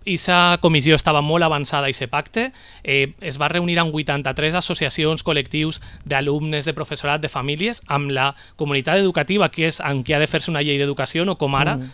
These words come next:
Speaker 1: que no s'ha consensuat per a res, ni s'ha deixat participar la comunitat educativa. I quan eixe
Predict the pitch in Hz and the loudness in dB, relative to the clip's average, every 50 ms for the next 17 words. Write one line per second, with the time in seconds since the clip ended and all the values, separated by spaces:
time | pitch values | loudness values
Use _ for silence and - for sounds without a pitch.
0 | - - - 156 147 147 - - 151 - - 165 151 156 147 156 147 139 - 156 | -14 -8 -6 -4 -2 -2 -2 -4 -4 -2 0 0 0 0 0 -2 -2 0 0 -2
1 | 143 143 156 143 135 135 135 147 156 - - - - - - 156 139 - 160 156 | 0 0 0 -2 -2 0 0 0 -2 -2 -4 -8 -14 -10 -6 -4 -2 0 0 0
2 | 160 - 170 151 135 151 - 151 139 - 151 - 151 147 147 143 151 143 139 135 | 2 2 0 0 0 -2 -6 -4 -6 -4 -2 0 0 0 0 0 0 -2 0 0
3 | 139 139 143 - 139 127 - 156 160 196 233 - - - - - - - - - | 0 0 0 0 -2 -2 -2 0 0 0 -2 -4 -8 -18 -20 -20 -20 -20 -20 -20
4 | - - - - 175 160 - 151 139 147 160 - - 185 190 190 | -20 -20 -10 -8 -6 -4 -2 -2 -2 -2 0 2 4 4 4 2